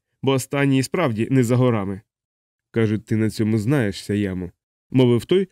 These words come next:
кого звали колись Райдлом і Сугатою. «Кажуть, ти бог, чия царина смерть, чиї знання набагато ширші за кругозір смертних.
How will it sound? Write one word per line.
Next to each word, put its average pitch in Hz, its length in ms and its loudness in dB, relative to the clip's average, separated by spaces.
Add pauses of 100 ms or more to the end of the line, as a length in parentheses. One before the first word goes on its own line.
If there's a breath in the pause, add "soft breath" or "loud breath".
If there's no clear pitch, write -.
(100)
кого 127 240 4
звали 117 300 2
колись 113 480 0
Райдлом 123 500 0 (140)
і 120 100 -4
Сугатою. 98 640 -4 (640)
«Кажуть, 110 420 -2
ти 117 100 0
бог, 107 300 -2
чия 110 240 -2
царина 110 420 0
смерть, 123 420 -2 (440)
чиї 120 280 0
знання 113 380 2
набагато 113 480 0
ширші 127 540 -4
за 117 140 -2
кругозір 113 500 0
смертних. 107 580 -8